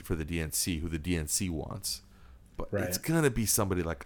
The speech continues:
Speaker 1: like Ossoff. Do you remember Ossoff? I don't know if you really paid attention to that race or not.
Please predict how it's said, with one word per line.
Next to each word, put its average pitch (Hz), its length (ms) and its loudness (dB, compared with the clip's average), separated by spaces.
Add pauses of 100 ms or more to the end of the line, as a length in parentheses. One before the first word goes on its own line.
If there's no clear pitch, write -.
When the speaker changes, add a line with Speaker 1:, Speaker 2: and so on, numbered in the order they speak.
Speaker 1:
like 85 220 -2
Ossoff. - 480 -2
Do 131 60 2
you 139 60 4
remember 143 240 6
Ossoff? 127 420 4
I 98 60 2
don't 95 100 0
know 92 80 0
if 78 80 -6
you 87 120 -10
really 78 180 -2
paid 85 220 -4
attention 82 360 -6
to 82 80 -6
that 80 180 -2
race 80 280 0
or 87 60 -4
not. 80 260 -4